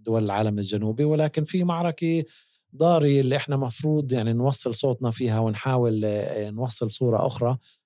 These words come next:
آه، اللي بالأساس بالإعلام الغربي اللي للأسف يعني مع النخبة الثقافية والنخبة السياسية والإعلامية،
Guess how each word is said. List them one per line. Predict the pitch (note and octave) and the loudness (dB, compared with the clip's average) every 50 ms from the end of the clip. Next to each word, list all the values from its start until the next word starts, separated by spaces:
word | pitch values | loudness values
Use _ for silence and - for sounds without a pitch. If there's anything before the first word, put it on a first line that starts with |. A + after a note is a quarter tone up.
| _ - | _ -4
آه، | - C3 B2 - | -2 -2 0 0
اللي | C3 B2+ C#3+ | 2 2 2
بالأساس | C#3 C#3 - - C#3 - E3 D#3 C#3 B2 | 2 2 0 0 0 0 0 0 0 0
بالإعلام | C#3 C3 B2 B2 A#2+ A#2+ B2 B2 B2 A#2+ | 0 0 0 2 2 2 2 2 2 2
الغربي | A2 G#2 A2 C3 D3 D3 C#3+ E3 F3 | 0 0 0 0 -2 0 0 0 0
اللي | F3 E3+ D#3+ | 2 2 2
للأسف | D#3 E3 E3 E3 - G3 - - F3+ C#3+ - | 2 2 0 0 -2 0 0 -2 -2 -2 -2
يعني | C3+ A#2 A#2+ A#2+ A#2+ | -2 0 0 0 2
مع | C3+ C#3 C#3+ | 2 2 2
النخبة | C#3 C3+ C3+ D#3+ D#3+ - - C3+ C3 A#2+ A2+ G#2+ | 2 2 2 2 0 -2 -2 0 0 0 0 -2
الثقافية | - A2+ - - C#3 - - D3+ C#3 - D3 B2 G#2+ G#2 | -4 -8 -10 -12 -6 -2 -2 -2 0 0 -2 -2 -2 0
والنخبة | G2+ A2 C3 D3 C3+ B2 C#3+ | 0 0 0 -2 -2 -2 -2
السياسية | C3+ - - C3+ B2+ A#2+ A2+ - A#2+ G#2 G2 G#2+ | -2 -2 -2 -4 -4 -4 -4 -4 -4 -2 -2 0
والإعلامية، | A#2+ C#3+ D3+ C#3+ B2 B2 C3 C3 B2 A#2+ A#2+ A2+ A2 A#2+ C3+ C#3 | 2 2 0 0 0 0 0 0 0 0 0 0 0 0 -2 -2